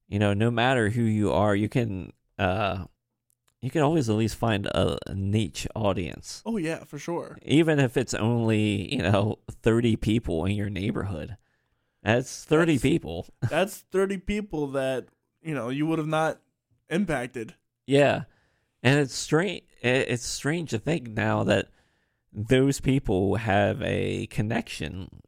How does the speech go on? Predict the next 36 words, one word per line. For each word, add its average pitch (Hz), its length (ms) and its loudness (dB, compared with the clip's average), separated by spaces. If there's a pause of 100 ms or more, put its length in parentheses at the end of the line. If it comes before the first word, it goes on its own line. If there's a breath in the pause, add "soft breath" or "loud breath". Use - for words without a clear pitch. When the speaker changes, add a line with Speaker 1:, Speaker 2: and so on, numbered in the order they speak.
(380)
Speaker 1:
kinda 107 300 -4
all 104 260 4
to - 180 -2
each 98 340 -4
other 90 480 -2
in 101 60 -10
a 95 80 -10
way, 80 260 -10
'cause 117 180 -8
they're 117 160 4
at 127 60 2
Speaker 2:
Mm-hmm. 113 80 -4
Speaker 1:
least, 139 240 -2 (440 soft breath)
they're 127 160 6
all 143 340 6
brought 123 340 2
together 104 520 2
by 101 560 0
that 98 280 2
podcast, - 680 -8
and 101 100 -2
at 104 80 0
least 117 340 -4
like 101 360 0
that, 92 320 2
and 104 280 -6
probably 92 360 0
like 87 260 0
the 87 140 -2
inside 95 560 -6
jokes 95 400 -8
on 95 240 -8
it 95 200 -8
and 85 400 -14
things, 90 400 -14
so. 92 420 -10